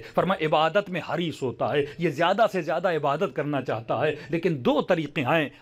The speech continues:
अल्लाह के रास्ते में आबिद बनने का। मैं मिंबर से ये पढ़ लूंगा, वाह वाह भी कर लेंगे। कल इब्न अबी तालिब एक रात में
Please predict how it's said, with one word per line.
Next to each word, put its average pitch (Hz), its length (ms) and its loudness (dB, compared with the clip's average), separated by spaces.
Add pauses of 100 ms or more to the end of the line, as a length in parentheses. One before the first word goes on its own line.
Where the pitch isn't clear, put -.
अल्लाह 170 300 2
के 147 180 -6
रास्ते 156 400 0
में 156 100 -6
आबिद 131 280 -2
बनने 123 300 -2
का। 127 220 4 (160)
मैं 175 80 2
मिंबर 160 280 2
से 170 120 -6
ये 165 120 0 (120)
पढ़ 196 120 4
लूंगा, 208 360 2
वाह 165 180 0
वाह 220 180 4
भी 226 120 2
कर 233 180 0
लेंगे। 233 300 2 (180)
कल 196 120 4
इब्न 214 280 -4
अबी 220 140 -4
तालिब 254 420 2 (140)
एक 247 320 0
रात 240 300 2
में 269 140 2